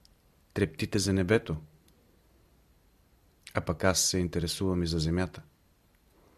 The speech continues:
За мене раят и адът са тук. Като видя ад някъде, внеса светлина и го направя на рай.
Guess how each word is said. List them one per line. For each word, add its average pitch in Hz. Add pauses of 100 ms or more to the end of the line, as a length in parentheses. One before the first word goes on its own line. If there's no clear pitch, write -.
(1500)
За 92
мене 104
раят 101 (280)
и 98
адът 98
са 92
тук. - (2250)
Като 101
видя 110
ад 104
някъде, 87 (1500)
внеса 104
светлина 101
и 95
го 92
направя 90
на 87
рай. 85